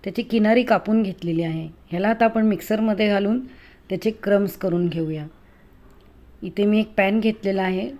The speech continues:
त्याच्यात एक कप दूध घातलेलं आहे व एक टेबलस्पून तूप घातलेलं आहे. त्याच्यातच आपल्याला अर्धा कप घालायचं आहे मिल्क पावडर. हे सगळं आपल्याला गॅसवर ठेवायच्या अगोदरच मिक्स करून घ्यायचं आहे.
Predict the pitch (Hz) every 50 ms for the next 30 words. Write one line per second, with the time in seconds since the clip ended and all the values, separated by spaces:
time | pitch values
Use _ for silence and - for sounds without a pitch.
0 | - - 190 185 - 214 214 - - 196 190 - - - 233 214 190 180 214 208
1 | 202 208 202 185 - - 156 160 160 160 156 156 156 156 156 156 147 - - -
2 | - - - - - - - - - - - - 196 202 202 - - 214 196 208
3 | 208 202 202 - - 220 247 269 - - - - 220 214 202 202 180 180 165 -
4 | 156 151 160 151 156 160 156 151 156 156 143 - - - - - - - - -
5 | - - - - - - - - 196 185 - 240 226 233 254 247 247 240 247 -
6 | 233 226 226 226 - - - 185 - - 214 220 220 220 226 220 202 202 196 190
7 | 196 190 185 - 208 190 196 214 196 180 175 165 156 - - 175 165 156 151 160
8 | 160 156 - - - - - - - - - - - - - - - - - -
9 | - - - 214 208 - 247 240 247 247 240 240 240 233 247 233 208 214 202 208
10 | 202 - 220 220 220 220 208 208 185 185 180 180 208 196 180 151 190 208 214 220
11 | 226 220 220 - - - 226 202 190 180 - - - 185 170 175 175 160 165 165
12 | 151 - - - 170 165 170 165 175 226